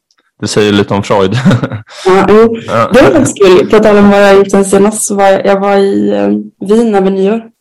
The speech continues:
Speaker 2: Ehm,
Speaker 1: Ja, fan vad coolt.
Speaker 2: ja, eh, och, men då var vi i Freuds, eh, hus.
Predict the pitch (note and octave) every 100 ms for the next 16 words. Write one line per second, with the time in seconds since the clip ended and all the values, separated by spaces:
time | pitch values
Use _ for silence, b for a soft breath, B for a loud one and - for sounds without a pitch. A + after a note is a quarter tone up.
0 | _ G3 F#3 F#3 F#3+ F#3+ F#3+ _ B B
1 | C3 C#3+ B2+ A2 C#3 - - - _ _
2 | _ _ - A3 B3 C4+ C#4 - A3 A3
3 | G#3+ G#3 - G3+ A3 G#3+ C#4+ B3 G#3 G#3
4 | G3+ G#3 G3 F#3+ - F#3+ F#3 F#3 D4+ -
5 | -